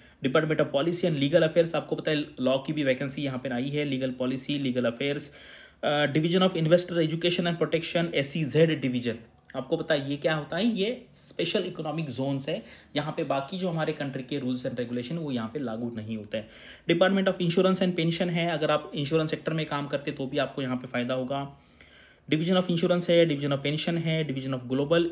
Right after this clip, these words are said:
In-house Center and Ancillary Services। तो इस तरीके से आप देखो जनरल एडमिनिस्ट्रेशन है, Department of Regulatory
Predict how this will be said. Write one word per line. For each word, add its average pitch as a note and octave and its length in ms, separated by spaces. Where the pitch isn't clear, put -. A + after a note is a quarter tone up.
In-house E3 480
Center C#3+ 260
and D3 300
Ancillary B2+ 400
Services। - 600
तो - 60
इस - 180
तरीके D#3 280
से D#3+ 100
आप D3 60
देखो C#3+ 300
जनरल C#3 220
एडमिनिस्ट्रेशन C#3 580
है, C#3+ 260
Department C#3 400
of B2 100
Regulatory C#3+ 380